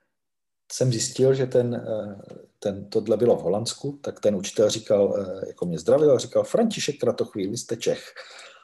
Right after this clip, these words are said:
<laughs> Mě vykulil oči, protože to bylo za celou tu dobu vlastně jeden z prvních lidí, který uměl vyslovit moje jméno,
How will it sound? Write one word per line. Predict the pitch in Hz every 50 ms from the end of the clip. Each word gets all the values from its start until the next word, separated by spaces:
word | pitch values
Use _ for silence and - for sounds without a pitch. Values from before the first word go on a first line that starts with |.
| _ _ -
<laughs> | - - - - 131
Mě | 117 113 104
vykulil | 95 101 107 - - 131 131 113 - -
oči, | - - - - - 127 147
protože | - - - - 113 110 123
to | 117 - 120
bylo | 107 117 113 113 110 107
za | 101 107 101
celou | - - 127 117 117 120
tu | 117 123 120
dobu | 107 104 98 104 113 120 120 120 - - - - - - _ _ _ _ -
vlastně | - - 107 - - 113
jeden | 110 110 113 110 117
z | -
prvních | - 123 120 117 123 120 117 - -
lidí, | 104 101 98 110 113
který | - - 117 110 113 110
uměl | 110 117 117 113 107
vyslovit | 104 104 - - 123 113 120 117
moje | 123 131 123 107 90 82 80
jméno, | 85 87 92 107 131 170 180 - - -